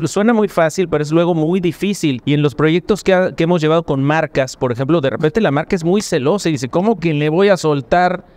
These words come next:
mi marca, mi marketing a, a, a, a, a los consumidores?". Pues, ¿qué se creen a los usuarios? Como si fueran dueños de la marca. Son los dueños de la marca.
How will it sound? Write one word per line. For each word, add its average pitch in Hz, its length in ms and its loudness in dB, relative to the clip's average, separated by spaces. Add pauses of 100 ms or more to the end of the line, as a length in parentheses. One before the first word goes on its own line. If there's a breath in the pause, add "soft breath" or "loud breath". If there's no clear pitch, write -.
(200 soft breath)
mi 151 160 2
marca, 175 520 0
mi 135 140 0
marketing 165 920 0 (320 loud breath)
a, 135 240 2
a, 135 220 0
a, 131 260 0 (140)
a, 127 300 0
a 120 40 2
los 120 200 0
consumidores?". 135 880 0 (280)
Pues, 143 180 -2
¿qué 175 160 2
se 190 120 -2
creen 202 240 0
a 185 60 4
los 139 160 -2
usuarios? 151 640 0
Como 143 220 0
si 135 140 -4
fueran 175 400 0
dueños 175 340 2
de 135 80 0
la 127 140 0
marca. 175 300 0
Son 185 380 2
los 131 140 2
dueños 127 320 0
de 104 80 2
la 104 80 0
marca. 110 380 -4